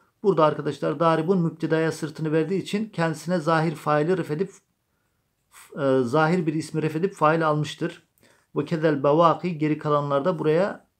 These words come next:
kıyas edebilirsiniz. Fela yestetiru, dolayısıyla zahiri fail ref ettikten sonra, e,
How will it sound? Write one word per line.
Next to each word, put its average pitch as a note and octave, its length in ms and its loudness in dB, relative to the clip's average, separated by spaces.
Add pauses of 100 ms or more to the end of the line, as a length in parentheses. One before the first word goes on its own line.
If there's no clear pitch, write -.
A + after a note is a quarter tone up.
kıyas E3 300 -2
edebilirsiniz. D3 800 -2 (480)
Fela D#3+ 380 2
yestetiru, D#3+ 1000 2 (500)
dolayısıyla D3+ 840 2 (260)
zahiri D3+ 560 2
fail D3+ 380 0
ref D3 140 -4
ettikten D3+ 480 -6
sonra, D3+ 600 -2 (640)
e, B2+ 60 -4